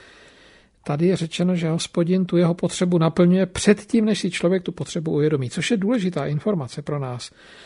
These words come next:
protože nám o Bohu vypovídá, že ten Bůh jakoby nás zná zevnitř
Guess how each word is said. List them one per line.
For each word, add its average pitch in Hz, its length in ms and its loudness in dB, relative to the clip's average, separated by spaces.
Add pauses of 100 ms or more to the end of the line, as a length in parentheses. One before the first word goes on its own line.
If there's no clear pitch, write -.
(160)
protože 170 360 -2
nám 196 300 2 (200)
o 170 100 2
Bohu 190 320 4
vypovídá, 151 800 0 (600)
že - 140 -8
ten 180 220 2
Bůh 175 200 -2
jakoby 180 300 0
nás 190 300 0
zná 170 280 0
zevnitř 160 720 0